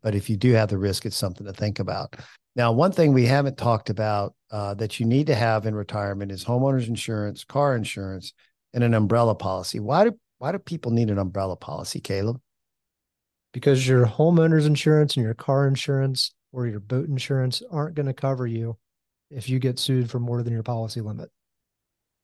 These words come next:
Speaker 2: And so if you have somebody get injured on your property, if you get in a car accident and they decide that, uh, that you're at fault a-, and you've injured somebody, they can come after not just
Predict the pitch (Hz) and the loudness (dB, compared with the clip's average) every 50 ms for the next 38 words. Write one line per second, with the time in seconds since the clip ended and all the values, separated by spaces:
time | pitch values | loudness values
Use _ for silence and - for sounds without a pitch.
0 | _ _ _ _ _ _ _ _ _ _ _ _ _ _ _ _ _ _ _ _ | _ _ _ _ _ _ _ _ _ _ _ _ _ _ _ _ _ _ _ _
1 | _ 131 120 113 - 139 127 120 117 107 - 139 147 151 160 151 135 - - 147 | _ -12 -6 -2 2 2 4 4 2 2 4 4 4 6 4 4 2 2 0 0
2 | 139 143 143 135 135 127 127 113 - 139 139 135 131 139 135 131 117 107 104 107 | 2 2 2 0 0 0 0 -2 0 -2 -2 0 0 0 0 0 -2 -2 -6 -4
3 | - 139 131 135 131 - 131 127 123 117 110 - 120 120 131 123 120 117 113 - | -4 -2 -2 -2 -2 -4 -4 -2 -2 -4 -4 -6 -6 -6 -6 -6 -8 -10 -14 -8
4 | _ 139 127 127 127 127 131 123 - - 135 123 123 123 123 127 123 120 120 117 | _ -2 -2 0 0 0 -2 -4 -4 -6 -4 -4 -4 -4 -4 -6 -6 -4 -4 -6
5 | 120 123 - 123 117 - 135 120 120 120 110 113 110 - 139 - _ _ _ _ | -6 -8 -8 -4 -4 -2 -2 -2 -4 -6 -6 -10 -12 -14 -18 -20 _ _ _ _
6 | _ _ _ _ _ - 113 113 110 113 127 - _ - 131 127 - 151 - - | _ _ _ _ _ -12 -10 -8 -8 -8 -10 -12 _ -6 -6 -4 -4 -6 -8 -8
7 | 139 127 127 120 123 - - - 143 139 143 139 - - - _ _ _ _ _ | 2 4 4 4 4 0 0 2 2 4 4 2 0 -2 -10 _ _ _ _ _
8 | _ _ _ _ _ _ 147 123 120 120 131 139 123 117 117 110 - 160 143 135 | _ _ _ _ _ _ 0 0 2 2 2 0 0 0 -2 -4 -2 -2 -2 0
9 | 131 127 117 - 135 131 123 127 127 123 127 123 117 - _ _ _ _ _ _ | 0 0 0 2 0 2 2 2 2 2 0 -2 -2 -6 _ _ _ _ _ _
10 | _ _ _ _ 135 143 151 147 156 143 - 147 135 131 135 135 131 - 135 123 | _ _ _ _ -4 -4 -2 -2 -6 -4 -2 -2 0 0 -2 -2 -2 -4 -4 -2
11 | 127 139 156 156 143 - 147 135 - - - - | -2 -2 -2 -4 -4 -4 -2 -2 -2 -6 -8 -14